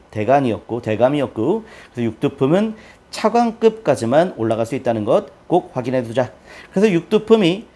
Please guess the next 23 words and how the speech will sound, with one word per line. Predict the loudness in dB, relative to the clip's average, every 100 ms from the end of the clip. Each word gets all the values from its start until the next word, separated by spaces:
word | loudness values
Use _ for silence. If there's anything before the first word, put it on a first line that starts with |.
| _
시중, | -14 -8 -6 -2 0 0 -2 -4 -6 -8 0
도독, | 4 4 2 -4 _ _
병부령, | -4 0 2 4 2 -2
사신 | -4 -4 -2 -2 -4 -4
이런 | -2 -2
것들은 | -2 -4 -6
절대 | -2 -2 0 0 0
못한다고 | 0 -2 0 0 2 0 0 -4
꼭 | 0 0 -2
확인해 | -4 -2 0 -2
줘야겠지. | 0 0 2 0 -2 -4 -4 -10 _ _ _ _ _ -18 -18 -20 -20 -20 -20 -4
자, | 2
이렇게 | 4 2 -2
했고, | -6 -2 4 6 6 2 -2 -10
자, | -8 -6
그러면 | -4 -2 0 0 0 -4 -8 -14 _ -20 -20 _ -6
지방행정제도를 | 0 2 2 2 0 2 2 2 2 0 0 0
확인해 | -2 0
볼게. | 0 -2 0 0 0 -4 -8 _ _ _ -20 -20 -6
먼저 | 0 0 0
중앙은, | 0 4 6 6 4 0 -4
신라의 | -6 0 0 0
중앙은 | -4 -2 0 0 -2